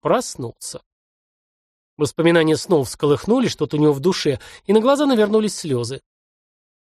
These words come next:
«Твою мать!» — выругался Матвей про себя, утирая рукавом лицо. «Хрен знает, что со мной происходит. Каким-то плаксой стал.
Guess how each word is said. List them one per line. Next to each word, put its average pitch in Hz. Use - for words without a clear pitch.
«Твою 302
мать!» — 240
выругался 151
Матвей 151
про 147
себя, 160
утирая 143
рукавом 131
лицо. 151
«Хрен 277
знает, 262
что 208
со 233
мной 240
происходит. 214
Каким-то 196
плаксой 156
стал. -